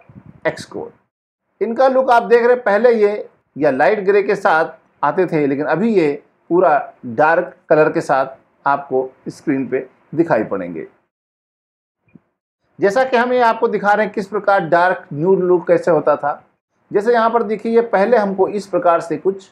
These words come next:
लुक दिखाई पड़ता था, लेकिन अब आने वाले टाइम पर जो भी विंडोज़ हैं, जो भी एप्लीकेशंस हैं, जो भी होंगे, उनका लुक ज़रा कुछ इस प्रकार से आपको दिखाई पड़ेगा। आपका जो विंडो का लुक है वो आपको डार्क होगा।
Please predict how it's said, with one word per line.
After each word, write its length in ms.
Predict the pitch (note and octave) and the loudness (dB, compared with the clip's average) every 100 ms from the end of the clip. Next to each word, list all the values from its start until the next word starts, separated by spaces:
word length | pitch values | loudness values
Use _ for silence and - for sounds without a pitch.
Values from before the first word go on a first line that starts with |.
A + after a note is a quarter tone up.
| _ _ _ - | _ _ _ -6
लुक 160 | C#3+ C3+ | -4 -2
दिखाई 340 | C3+ C3+ F#3 | -2 0 2
पड़ता 300 | F3+ D3+ D3 | 2 2 0
था, 180 | C#3 B2+ - - - | 0 -4 -6 -20 -8
लेकिन 240 | C#3+ C#3+ D#3+ | -6 -2 0
अब 160 | D#3 | 2
आने 220 | D#3+ G3 A#3+ | 0 0 0
वाले 260 | G#3+ G#3 | 2 0
टाइम 280 | G3 F3 F3 | 0 0 2
पर 120 | F3+ | 0
जो 200 | C3+ E3+ | 2 0
भी 140 | F#3+ G3+ | 2 0
विंडोज़ 500 | F3 E3+ F3+ D3+ D#3+ | 0 2 2 2 -2
हैं, 140 | D#3 | -2
जो 120 | C#3+ | -2
भी 140 | E3 G#3+ | 0 -2
एप्लीकेशंस 680 | F3+ F3 E3+ D#3+ E3+ D#3 D3 | -2 -4 -2 -2 -2 -2 -4
हैं, 160 | C3+ - _ _ C3+ | -6 -8 _ _ -2
जो 180 | E3+ | 0
भी 100 | A3 | 2
होंगे, 220 | A3 F3+ F3 | 0 0 -2
उनका 240 | E3 D#3+ | 0 0
लुक 300 | D3+ G3 F#3+ - | 2 0 -2 -8
ज़रा 300 | D#3 D#3 F3 B3+ - _ - | -2 0 0 -4 -12 _ -2
कुछ 280 | F#3+ - | -2 -2
इस 120 | E3+ - | -8 -6
प्रकार 360 | D#3 D3+ C#3+ | -4 0 0
से 300 | - F#3+ - - _ _ | -2 -6 -6 -8 _ _
आपको 480 | B2 A#2+ - G3+ - _ _ _ | -8 -8 -6 -8 -8 _ _ _
दिखाई 400 | D#3 G3 D#3 C3 | -10 -4 0 0
पड़ेगा। 480 | A#2+ A#2 G#2+ G#2+ G#2 _ _ _ C#3+ | 0 -2 -2 -4 -6 _ _ _ 0
आपका 340 | F#3+ G3 F3+ | 0 0 -2
जो 120 | D#3+ | 0
विंडो 320 | C3+ D#3+ F#3+ | -2 0 0
का 120 | F3 C3+ | 0 0
लुक 460 | C3 C3 E3+ - | -2 -2 -4 -2
है 200 | A#2+ A#2+ _ _ - | -4 -4 _ _ -2
वो 60 | D#3+ | 0
आपको 380 | C#3+ - F3+ - _ _ _ _ _ _ | 0 -4 -6 -6 _ _ _ _ _ _
डार्क 480 | A#2 F#3+ C#3+ D#3 - - _ _ _ - | 0 2 4 0 -4 -20 _ _ _ -6
होगा। 260 | C3 G2 | -4 -4